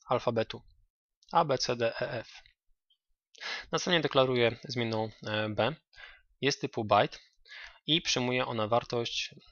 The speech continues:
na heksalną. Przyjmuje ona wartość heksalną zero X F jeden, która domyślnie, mm, binarnie jest, e, ma, ma taką wartość.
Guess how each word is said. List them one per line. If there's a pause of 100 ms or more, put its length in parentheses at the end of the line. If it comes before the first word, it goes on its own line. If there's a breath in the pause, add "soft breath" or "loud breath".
(100)
na
heksalną. (220)
Przyjmuje
ona
wartość
heksalną
zero (120)
X (100)
F
jeden, (400 loud breath)
która
domyślnie,
mm,
binarnie
jest,
e,
ma, (120)
ma
taką
wartość.